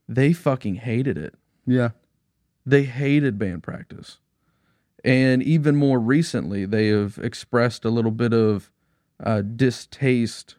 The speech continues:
Speaker 1: for band practice, because on the days that we practice, when I have 'em,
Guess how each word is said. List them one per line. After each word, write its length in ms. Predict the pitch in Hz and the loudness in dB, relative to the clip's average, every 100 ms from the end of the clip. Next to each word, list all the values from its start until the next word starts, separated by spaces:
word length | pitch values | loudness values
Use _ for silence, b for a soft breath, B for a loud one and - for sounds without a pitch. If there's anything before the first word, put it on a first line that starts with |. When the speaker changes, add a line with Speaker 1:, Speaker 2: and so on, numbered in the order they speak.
| _ | _
Speaker 1:
for 160 | - | -2
band 340 | 101 117 127 117 | 0 2 0 0
practice, 440 | 110 104 - 101 | -2 -2 -4 -8
because 680 | - 107 107 110 107 107 - _ _ _ _ _ | -6 -4 0 0 0 -2 -6 _ _ _ _ _
on 160 | 120 127 | 0 2
the 80 | 110 | 2
days 380 | 117 117 120 113 | 2 2 0 -2
that 120 | 107 | -2
we 100 | 104 | -4
practice, 560 | - 113 113 110 107 | -2 -2 -2 -6 -8
when 100 | 104 | -6
I 80 | 98 | -6
have 340 | 104 127 156 123 | -4 -2 0 0
'em, 280 | 104 107 | -2 -4